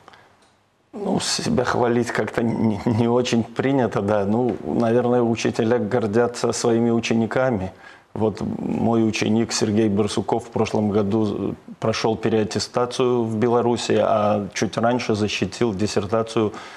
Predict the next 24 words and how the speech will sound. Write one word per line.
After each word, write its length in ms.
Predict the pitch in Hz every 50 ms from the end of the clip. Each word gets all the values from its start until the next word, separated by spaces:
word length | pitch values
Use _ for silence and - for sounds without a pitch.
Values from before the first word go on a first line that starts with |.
| - -
в 120 | - - 98
Японии, 500 | 107 113 120 117 - 117 107 101 107 101
в 80 | 92 104
университете 800 | 104 104 98 101 92 87 - - 120 113 - - 107 104 101 104
Шизуока. 720 | - - 117 104 104 104 98 87 - 90 - - - - - - - - - - - _
Мы 160 | - 107 110
с 140 | 104 - -
этим 240 | 101 95 - 98 104
университетом 760 | 104 104 107 104 101 104 101 - - 110 101 - 104 101 98
уже 160 | 101 92 101
много 340 | 101 98 101 104 101 92 101
лет 200 | 98 101 101 -
сотрудничаем, 880 | - - 101 - - 165 165 151 151 143 - - 110 101 101 92 98 92
и 320 | 104 117 123 127 123 113 - - -
всего 360 | - - - 107 104 123 123
уже 220 | 120 117 104 113 98
пять 360 | - - 113 107 101 - -
наших 360 | 110 104 98 - 101 92 -
выпускников 720 | 98 98 95 - 107 - - 104 104 98 - 123 123 120
там, 300 | - - 104 104 104 107 - - - - - - - - _ -
э, 280 | - - - - - 98 -
получили 680 | - 107 98 101 101 - - 117 107 107 104 101 98 95 - -
степень 540 | - - - - 110 95 - - 92 92 95 - - -
докторскую. 680 | 107 101 98 - - - 95 - - - - 98 90